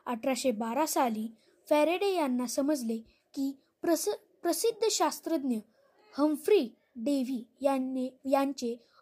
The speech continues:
रॉयल सोसायटीच्या सभागृहात व्याख्यान आहे. या व्याख्यानाची प्रवेश फी एक शिलिंग एवढी नाममात्र असूनही ती खर्च करणे फॅरेडे यांच्या आवाक्याबाहेरचे होते. यावेळी त्यांच्या मोठ्या भावाने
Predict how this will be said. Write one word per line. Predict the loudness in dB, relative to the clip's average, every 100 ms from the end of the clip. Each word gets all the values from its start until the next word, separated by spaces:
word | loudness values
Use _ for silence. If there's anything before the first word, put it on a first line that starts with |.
| 0
रॉयल | 4 6 4 2
सोसायटीच्या | 0 -4 0 -2 -2 -2 -2
सभागृहात | 0 0 0 0 -2 -2 -6 -8 _ _ _ 2
व्याख्यान | 2 4 0 2
आहे. | 0 -4 -18 _ _ _ _
या | 0
व्याख्यानाची | 2 0 0 0 0 0 -2 -4 -4 _ _
प्रवेश | 4 6 4 0
फी | -6 -6 -8 _ _
एक | -2 -2 -2
शिलिंग | -4 0 0 2 0 -6
एवढी | -4 -2 0 -2 -4 _
नाममात्र | -2 2 2 2 2 0 -2 -2
असूनही | 0 0 0 0 -2 -8 -20 _
ती | -4 4
खर्च | 4 4 -6
करणे | 0 0 0 -6 -10 _ -4
फॅरेडे | 0 0 4 4
यांच्या | 4 0 -4 -4 -6 _ _ _ -2
आवाक्याबाहेरचे | 2 4 2 2 4 2 0 -8 -8
होते. | -12 _ _ _ _ _ _ _ _ _ _ -20 _ _ 0
यावेळी | 2 4 0
त्यांच्या | -2 -2 -2
मोठ्या | -2 -2 -4 0 2
भावाने | 2 0 -2 -4